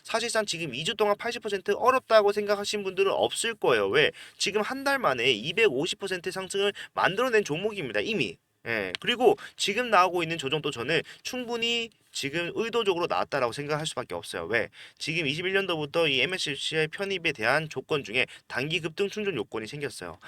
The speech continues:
자, 너무 빠르게 올라온 종목은 안정성에 대비해서, 안정성을 고려를 해서, 어, 엠에스씨아이에 편입이 될 수가 없다라는 게 이십일 년도에 생겼단 말이에요. 그런데 만약에, 어, 일 번, 이 번은 문제가 안 된다고 하더라도, 자, 삼 번, 삼 번에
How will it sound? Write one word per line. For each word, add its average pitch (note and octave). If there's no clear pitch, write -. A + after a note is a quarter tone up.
자, C3
너무 D#3
빠르게 A#3+
올라온 G#3
종목은 C3
안정성에 G3
대비해서, C#3
안정성을 G3
고려를 C3+
해서, C#3
어, G#2+
엠에스씨아이에 D#3
편입이 F#3
될 B2+
수가 C3
없다라는 A2+
게 C#3
이십일 G3+
년도에 G3+
생겼단 G3
말이에요. E2+
그런데 G#3
만약에, E3
어, -
일 A#3
번, A#3
이 D3+
번은 E3+
문제가 C3
안 G2
된다고 B2
하더라도, C#3
자, A2
삼 A#3+
번, F#3
삼 B3
번에 A#3+